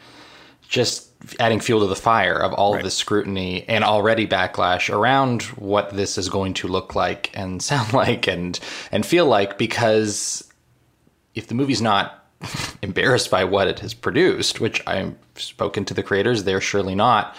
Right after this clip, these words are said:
Speaker 1: then at some point you just have to put it forward because you're adding to that intrigue factor to such an extent that it starts to feel exactly right, like a little gawky and a little bit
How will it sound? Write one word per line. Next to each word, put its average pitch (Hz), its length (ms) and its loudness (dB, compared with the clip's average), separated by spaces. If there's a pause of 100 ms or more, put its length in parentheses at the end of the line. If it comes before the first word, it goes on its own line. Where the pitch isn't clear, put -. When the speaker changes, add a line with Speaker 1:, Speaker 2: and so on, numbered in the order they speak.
(520)
Speaker 1:
then 110 160 0
at 107 100 -4
some 180 160 -2
point 196 120 0
you 117 40 0
just - 160 -4
have 120 80 -6
to - 60 -14
put 147 160 0
it - 80 0
forward - 560 0
because 101 360 -4
you're 104 220 0
adding 117 300 0
to 117 100 -2
that 98 140 2
intrigue 104 400 -2
factor 92 480 -4
to - 180 -4
such - 380 0
an 107 80 0
extent 131 400 0
that 95 100 -2
it 101 100 -4
starts 95 360 -2
to 90 100 -6
feel 92 560 -4
exactly 98 480 -2
right, 92 300 0
like - 240 -10 (180)
a 98 80 -4
little 95 220 -2
gawky 95 400 -2
and 92 100 -4
a 92 40 -4
little 95 240 0
bit 92 280 -2